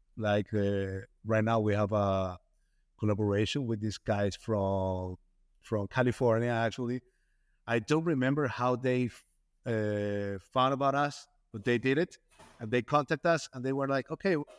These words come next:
would you like to cooperate with our event?" And I was like, "Hey, you're a little far away from us, and that's gonna be hard, tough for us at this point."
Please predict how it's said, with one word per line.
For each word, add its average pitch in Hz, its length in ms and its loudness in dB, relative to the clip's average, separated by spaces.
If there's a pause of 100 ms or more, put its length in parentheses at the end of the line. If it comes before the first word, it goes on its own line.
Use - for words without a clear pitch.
(160)
would 117 220 -6
you 165 60 2
like 185 220 4
to - 80 -16
cooperate 170 400 2
with 170 160 -2
our 170 160 4
event?" 175 400 2
And 127 200 -2
I 131 40 0
was 135 180 -4
like, 117 220 -2
"Hey, 127 220 0 (160)
you're 135 340 -2
a 131 80 0
little 156 200 -2
far 160 200 0
away 127 240 0
from 123 220 -2
us, 117 300 0 (280)
and 110 100 -8
that's 113 220 0
gonna 117 180 -2
be 113 120 0
hard, 110 440 2
tough 131 280 0
for 110 120 -6
us 113 200 -6
at 113 60 -12
this 104 160 -6
point." 107 440 -6